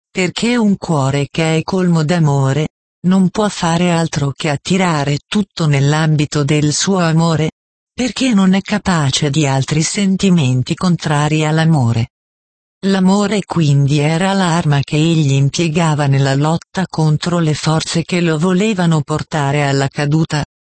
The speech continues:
perché l'amore è il donatore di forza,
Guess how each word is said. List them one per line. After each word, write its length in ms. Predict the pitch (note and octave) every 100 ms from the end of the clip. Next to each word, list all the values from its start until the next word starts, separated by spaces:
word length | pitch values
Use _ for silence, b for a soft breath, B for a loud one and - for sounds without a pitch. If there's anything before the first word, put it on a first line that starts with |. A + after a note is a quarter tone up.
| _ _
perché 400 | - F3 - F#3
l'amore 480 | D#3+ E3 F#3 F#3 D#3
è 220 | D3+ E3
il 180 | D3+ D3+
donatore 640 | E3+ E3 D3+ E3+ E3 F3
di 160 | D#3 D3+
forza, 520 | - D3 D3 -